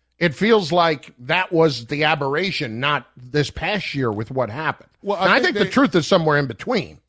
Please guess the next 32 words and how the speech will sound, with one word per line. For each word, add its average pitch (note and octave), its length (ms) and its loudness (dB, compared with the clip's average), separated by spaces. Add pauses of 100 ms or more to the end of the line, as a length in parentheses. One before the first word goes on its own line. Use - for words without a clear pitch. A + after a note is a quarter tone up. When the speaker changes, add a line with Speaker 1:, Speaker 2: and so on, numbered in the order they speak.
(240)
Speaker 2:
Well, A#3 200 -6
you're, A#3 240 -4
you, A#3+ 120 -8
you A3+ 200 -4
could C#4 340 -6
be G3 160 -6
right. F3 360 -2
The F3 100 -6
one A3 220 -6
thing G3+ 200 -6
that F3 100 -6
I E3 120 -4
will D#3 160 -6
say, E3+ 280 -6
though, D3 280 -4
which C#3+ 320 -8
was C#3+ 380 -4
a C#3+ 100 -8
huge D3 400 -10
difference C#3+ 400 -8
for C#3+ 140 -12
this C3 200 -12
Knicks C#3 200 -14
team C3+ 260 -10
this A#2+ 120 -10
past C#3 380 -8
year, B2+ 160 -8
is A#2 80 -8
that A#2+ 160 -10
they D#3 140 -8
didn't D#3 220 -10
have C3 540 -8